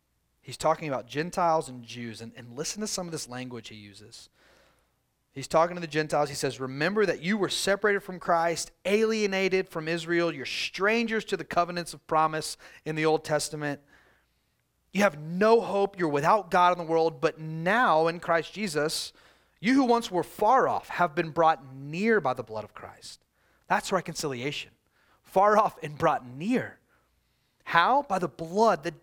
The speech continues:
death of Jesus, for he himself is our peace, who made us both. Who? Jews and Gentiles. He's made them one.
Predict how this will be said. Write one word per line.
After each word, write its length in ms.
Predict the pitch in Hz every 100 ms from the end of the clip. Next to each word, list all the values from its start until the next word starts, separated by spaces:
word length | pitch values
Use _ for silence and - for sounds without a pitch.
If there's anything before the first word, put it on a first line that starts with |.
| _
death 320 | 202 208 -
of 100 | 185
Jesus, 400 | 151 208 196 175
for 180 | - 165 - -
he 340 | - 262 269 233
himself 680 | 247 226 - 240 190 - _
is 240 | 226 226 -
our 220 | 190 190
peace, 560 | 190 - 196 123 - - _ _ _ _ _
who 120 | 240
made 280 | 214 220 220 -
us 300 | 240 240 -
both. 480 | 185 269 190 -
Who? 260 | - 277 294 - -
Jews 520 | 131 139 254 294 277 214
and 160 | 214
Gentiles. 260 | 277 294 240
He's 140 | 240
made 180 | 247 254
them 300 | 233 208 196
one. 440 | 262 320 285 127